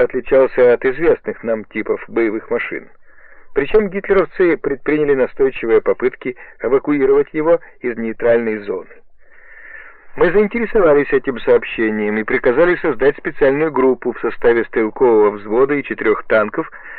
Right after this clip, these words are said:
которой была поставлена задача захватить вражеский танк, отбуксировать его в расположение наших войск, где его надлежит затем тщательно обследовать. Группа поддерживалась мощным артиллерийско-минометным огнем.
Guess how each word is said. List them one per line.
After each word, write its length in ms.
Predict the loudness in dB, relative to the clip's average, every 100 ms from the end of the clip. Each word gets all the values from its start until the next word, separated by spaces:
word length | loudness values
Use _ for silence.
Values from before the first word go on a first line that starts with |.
| -16 -4
которой 320 | 0 2 2
была 220 | 2 2
поставлена 520 | 2 2 2 2 2
задача 400 | 0 0 0 0
захватить 520 | -2 -2 -2 -2 -4
вражеский 500 | -2 -2 -2 -10 -14
танк, 460 | -6 -2 -2 -4 -18 -20 -20 -20 -14 -6
отбуксировать 760 | -4 -4 -4 0 2 2 0
его 240 | 0 2 0 -4 -16 -2
в 80 |
расположение 600 | -2 0 0 2 0 -2
наших 380 | -2 -4 -8 -6
войск, 400 | 0 0 -2 -12 -20 -20 -18 -14
где 260 | -12 -4 0
его 180 | 2
надлежит 460 | 0 0 -2 -2 -2
затем 320 | -2 -2 -2
тщательно 560 | -4 0 0 0 -2 -4
обследовать. 720 | -6 -6 -6 -6 -14 -20 -20 -20 -20 -20 -20 -20 -20 -20 -20 -8
Группа 380 | 0 2 2 0
поддерживалась 640 | 0 2 0 2 2 0 -2
мощным 440 | -4 -4 -6 -6 -4
артиллерийско-минометным 1200 | -6 -6 -8 -8 -6 -4 -2 -2 -4 -4 -2 -2
огнем. 500 | -2 -4 -6 -8